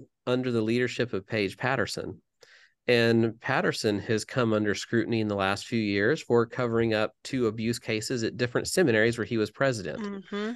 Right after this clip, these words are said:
Speaker 1: And in one case, telling a victim not to call the police, uh, which is wrong in every circumstance and
Speaker 2: Mm-hmm.
Speaker 1: situation, you know? And so,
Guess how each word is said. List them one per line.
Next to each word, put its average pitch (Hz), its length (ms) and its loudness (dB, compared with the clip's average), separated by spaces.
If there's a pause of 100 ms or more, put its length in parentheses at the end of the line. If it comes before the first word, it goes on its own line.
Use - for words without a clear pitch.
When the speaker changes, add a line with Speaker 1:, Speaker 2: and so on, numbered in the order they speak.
(140)
Speaker 1:
And 131 200 4
in 117 180 4
one 127 260 2
case, 104 440 -4
telling 135 340 0
a 101 40 -2
victim 107 460 0
not 120 240 0
to 120 80 -6
call 123 240 0
the 107 80 -4
police, - 520 -6 (920)
uh, 107 280 2
which 127 300 2
is 117 320 4 (120)
wrong 120 500 2 (120)
in 107 320 -2 (460)
every 135 320 0
circumstance 92 680 -4
and 85 80 -4
Speaker 2:
Mm-hmm. 202 100 -4
Speaker 1:
situation, 220 680 -6
you 101 100 -2
know? 87 260 -2 (440)
And 120 340 2
so, 120 580 4